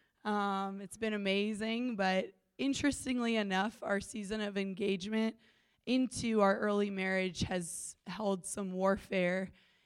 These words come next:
and some spiritual entity that we did not expect. So it brought challenges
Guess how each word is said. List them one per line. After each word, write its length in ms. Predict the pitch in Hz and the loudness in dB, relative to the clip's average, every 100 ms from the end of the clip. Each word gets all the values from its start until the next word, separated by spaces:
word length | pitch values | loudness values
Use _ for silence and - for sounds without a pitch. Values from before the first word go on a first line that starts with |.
| _ | _
and 400 | - 196 185 190 | -4 -2 -2 -4
some 240 | - 208 196 | -6 -4 -4
spiritual 840 | - - 196 185 - 185 185 180 - _ _ _ _ _ _ _ _ - - - - - - | -4 0 0 0 0 2 2 -2 -10 _ _ _ _ _ _ _ _ -20 -20 -20 -20 -20 -6
entity 540 | 220 202 214 - 214 190 | -6 -4 -6 -2 0 2
that 340 | 190 190 - | 2 0 -2
we 420 | 208 196 196 196 | -4 0 0 -2
did 200 | 190 202 | -4 -4
not 180 | 196 196 | -2 -4
expect. 580 | 220 - 269 233 - - - _ _ _ _ | -6 -6 -4 -4 -6 -16 -16 _ _ _ _
So 640 | - - 214 202 196 196 196 - | -6 2 4 4 4 2 -2 -2
it 100 | 220 | -2
brought 240 | 226 233 - | 2 0 0
challenges 840 | - 226 233 208 226 220 - - | -2 0 0 0 2 2 0 -10